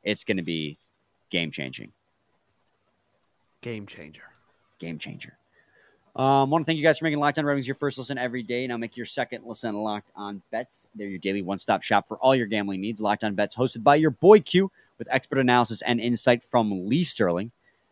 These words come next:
Speaker 1: Uh, they're free and available on all platforms. Scotty, any final thoughts?
Speaker 2: Nine Gods of Super Bowl champ. We ball.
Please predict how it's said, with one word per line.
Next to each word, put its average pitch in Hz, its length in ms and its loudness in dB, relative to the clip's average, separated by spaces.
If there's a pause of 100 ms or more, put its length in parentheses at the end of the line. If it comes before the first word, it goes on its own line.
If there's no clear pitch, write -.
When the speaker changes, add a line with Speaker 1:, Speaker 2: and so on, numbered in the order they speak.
(260)
Speaker 1:
Uh, 98 320 4
they're 135 200 2
free 123 280 2
and 107 120 0
available 98 580 2 (140)
on 87 400 -4
all 82 240 0
platforms. 123 600 0
Scotty, 135 280 4
any 131 100 0
final 127 300 4
thoughts? - 760 2 (1500)
Speaker 2:
Nine 233 300 12
Gods 220 260 12
of 180 60 -4
Super 208 340 0
Bowl 202 140 8
champ. 196 440 6 (300)
We 208 220 4
ball. 175 560 6